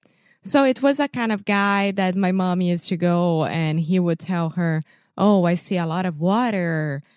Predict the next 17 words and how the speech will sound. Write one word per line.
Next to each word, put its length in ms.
and 560
something's 580
gonna 200
happen 880
with 240
your 140
life, 680
maybe 240
your 120
professional 680
life 300
that 160
involves 560
a 60
lot 220
of 140
water." 460